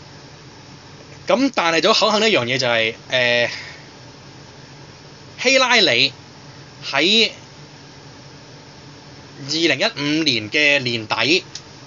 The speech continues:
直到係二零一六年由年頭到而家，都過咗一半咁滯啦。即係嗰個其實就不停有嘅，嘅，嘅，嘅醜聞啦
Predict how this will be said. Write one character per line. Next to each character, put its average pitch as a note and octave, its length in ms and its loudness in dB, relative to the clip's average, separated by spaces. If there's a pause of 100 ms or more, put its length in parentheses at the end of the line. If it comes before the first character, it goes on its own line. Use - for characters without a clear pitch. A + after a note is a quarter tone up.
(140)
直 D3+ 100 -2
到 F3 120 0
係 D#3+ 120 2
二 C#3+ 60 2
零 B2+ 400 -2
一 - 0 -
六 F#3+ 300 0
年 A2+ 240 -4
由 A#2 120 -2
年 A2+ 200 -4
頭 A2 160 -2
到 D3 80 0
而 A2+ 260 -4
家， E3 300 0 (680)
都 A#3+ 100 0
過 F3 240 4
咗 D#3 120 0
一 C3+ 320 -2
半 C3 100 0
咁 C3 60 -4
滯 G#2+ 200 0
啦。 A2+ 120 -2 (840)
即 D4+ 80 -2
係 C4+ 120 2
嗰 G#3+ 240 4
個 F3+ 220 2
其 - 100 -2
實 A2+ 120 -2
就 - 180 -2
不 C#4 220 -6 (100)
停 A#2 300 -6
有 C3 180 0
嘅， D3+ 140 2
嘅， D3 180 0
嘅， C3+ 160 0
嘅 C3+ 180 0
醜 B2+ 220 -2
聞 A2 160 -2
啦 B2 320 0